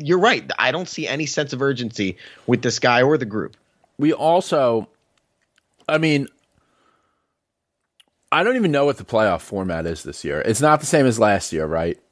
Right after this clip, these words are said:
Speaker 1: No, it's just the twenty nineteen,
Speaker 2: Okay.
Speaker 1: you know, where it's two wild ca-, the wild card
Speaker 2: Yeah,
Speaker 1: game.
Speaker 2: so still, even with the second wild card,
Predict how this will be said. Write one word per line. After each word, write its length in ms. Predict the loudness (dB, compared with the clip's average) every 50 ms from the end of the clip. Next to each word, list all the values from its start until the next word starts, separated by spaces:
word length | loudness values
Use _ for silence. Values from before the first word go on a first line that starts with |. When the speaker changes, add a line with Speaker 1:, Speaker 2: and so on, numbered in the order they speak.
| _ _ _
Speaker 1:
No, 180 | 0 2 4 4
it's 160 | 4 2 0
just 180 | -2 -4 -4 -6
the 60 | -8
twenty 320 | -4 0 2 2 2 2
nineteen, 680 | 2 2 0 0 -2 -6 -6 -6 -6 -6 -6 -8 -10 -12 _ -20 -20 -6 -2
Speaker 2:
Okay. 160 | 0 0 2
Speaker 1:
you 60 | 2
know, 100 | 0 0
where 160 | 0 0 0 0
it's 160 | -2 -4 -10 _ _
two 160 | -6 -4 0
wild 320 | 2 2 4 4 2 0 -2
ca-, 100 | -6 -6 -6
the 200 | -4 -2 0 0
wild 320 | 2 2 2 2 0 -2
card 160 | 0 0 2
Speaker 2:
Yeah, 220 | 4 4 2 2 0
Speaker 1:
game. 80 | -2 0
Speaker 2:
so 120 | 0 0
still, 340 | 0 0 2 2 2 4 4
even 160 | 2 2 2
with 120 | 2 0
the 80 | 0 -2
second 460 | -2 0 2 2 2 2 0 0 0
wild 400 | 0 2 2 4 4 2 2 0
card, 360 | 0 2 2 2 2 0 -2